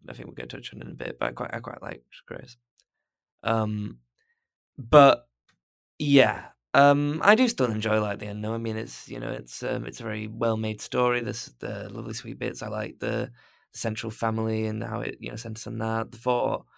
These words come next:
the Fourth Doctor and Eighth Doctor moments, um, play really well. Um,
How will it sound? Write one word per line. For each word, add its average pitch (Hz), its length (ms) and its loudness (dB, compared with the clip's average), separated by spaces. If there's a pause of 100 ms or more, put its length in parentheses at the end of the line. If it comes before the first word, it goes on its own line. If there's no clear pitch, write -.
(200)
the - 80 -20
Fourth 123 220 2
Doctor 120 240 -6
and 113 60 -4
Eighth 117 160 -4
Doctor 117 260 -8
moments, 113 580 -6
um, 110 340 -6
play 107 480 -8
really 110 360 -6
well. 107 480 -8 (680)
Um, 107 540 -2